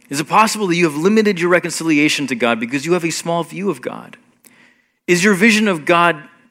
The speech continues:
that he's petty, that he is judgmental? Do you have a friend in mind that would make a better God than who God is? Because that, that would be an indicator that your vision of God is too small.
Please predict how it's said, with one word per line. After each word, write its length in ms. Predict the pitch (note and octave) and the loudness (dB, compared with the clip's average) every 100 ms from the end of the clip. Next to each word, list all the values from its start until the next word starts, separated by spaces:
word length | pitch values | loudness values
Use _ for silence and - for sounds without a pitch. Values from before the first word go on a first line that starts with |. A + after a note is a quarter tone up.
| _ _ _ | _ _ _
that 140 | E3 D#3 | -4 -2
he's 180 | D#3+ | -4
petty, 680 | - - G3 E3 A#2+ A2+ - _ _ _ _ _ _ _ _ _ | -6 -2 0 0 -4 -12 -20 _ _ _ _ _ _ _ _ _
that 140 | D3+ D3 | -2 -2
he 260 | F3 F#3+ | -2 4
is 340 | F3 D#3 B2 - _ - | 4 2 -8 -14 _ 0
judgmental? 800 | F3+ D3 C#3+ E3+ E3+ C3 A#2+ - _ _ _ _ _ _ _ _ _ - | 0 0 -4 -4 -4 -6 -6 -12 _ _ _ _ _ _ _ _ _ -6
Do 100 | F3+ | 0
you 60 | |
have 320 | F#3+ A3 A3+ | 2 4 4
a 140 | G3 F3+ | 2 0
friend 520 | - - F#3+ G3 F3 | -4 -4 0 0 0
in 120 | E3 | -2
mind 480 | D#3 D#3 D#3 D3+ C3 | 0 2 2 2 0
that 100 | C#3 | 0
would 140 | C3+ | -2
make 240 | C#3 D#3+ - | -4 -6 -2
a 120 | D3 | -4
better 360 | B2 C#3+ C#3+ C#3 | -2 -4 -2 -4
God 600 | A#2 B2+ B2+ B2+ B2 - | -2 -2 0 0 -2 -4
than 180 | A#2 A2+ | -6 -6
who 220 | A#2+ A#2+ | -8 -6
God 340 | A#2 A2+ A2+ | -6 -6 -6
is? 240 | B2 B2 G#2+ | -6 -6 -6
Because 300 | A#2+ B2+ A#2 | -8 -10 -6
that, 180 | D3 D3 | -8 -4
that 100 | D#3 | -4
would 140 | D#3 | -2
be 80 | D3+ | -2
an 80 | C#3 | -2
indicator 760 | C#3+ C#3+ - A#2 A2 A2+ A2 _ _ _ _ _ | -4 -6 -4 -6 -4 -8 -10 _ _ _ _ _
that 120 | D3+ | -8
your 120 | C#3+ D#3+ | -6 -4
vision 320 | D3+ F3+ E3 | -2 -4 -6
of 100 | C#3 | -8
God 240 | D3 E3 | -8 -6
is 140 | C#3+ - | -8 -10
too 160 | D#3 | -10
small. 420 | - E3+ F3+ D#3+ | -10 -12 -14 -16